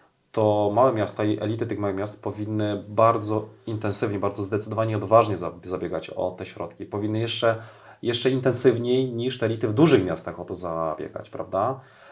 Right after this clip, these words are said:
E, wykorzystywać każdą szansę, jaka się pojawia na, na pozyskiwanie środków, bo tych środków własnych, e, pochodzących od, e, spływów podatkowych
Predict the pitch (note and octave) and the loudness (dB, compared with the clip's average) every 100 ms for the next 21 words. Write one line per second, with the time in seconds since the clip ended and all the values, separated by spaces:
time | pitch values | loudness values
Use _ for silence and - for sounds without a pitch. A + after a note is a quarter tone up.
0 | - G2+ G2 A2 A2 A#2+ A#2 - B2+ C#3 | -6 -4 -2 -2 0 0 -2 0 4 4
1 | A#2 G2 - D#2 D#2 - E2 F2+ - - | 4 0 0 -2 -4 -8 -10 -8 -10 -4
2 | F#2+ F#2 A2+ G#2+ G2+ G#2 G2+ F#2+ F#2+ G2+ | -2 0 -2 -2 -4 -4 -2 -2 -2 -4
3 | G#2+ G#2 G2+ G2 F#2+ F#2+ F#2 - C#3+ D#3 | -4 -6 -6 -6 -6 -8 -8 -2 -4 -4
4 | - - - - G2 G#2 A2 G#2+ B2+ B2+ | -14 -20 -20 -16 -4 4 4 8 6 4
5 | - A2 G#2+ G#2 G2 B2 - F#2 E2+ E2 | 0 -2 -2 -6 2 4 4 -2 -8 -10
6 | - - G2 F#2+ F#2 - - F#2+ G#2+ A2+ | -12 -8 -4 -4 -6 -12 -10 -6 -2 -2
7 | G#2+ G#2+ - - F#2+ F#2 - - - - | 0 -2 -4 -4 -2 -2 -6 -20 -20 -20
8 | - - G2 F#2 F#2 F#2 - A2+ G#2+ - | -12 -4 -2 0 0 -2 -2 -2 -2 -2
9 | G2 G2 F#2+ - A2 F2 F#2+ C#3 - - | 0 2 0 0 0 2 0 -2 -6 -20
10 | _ | _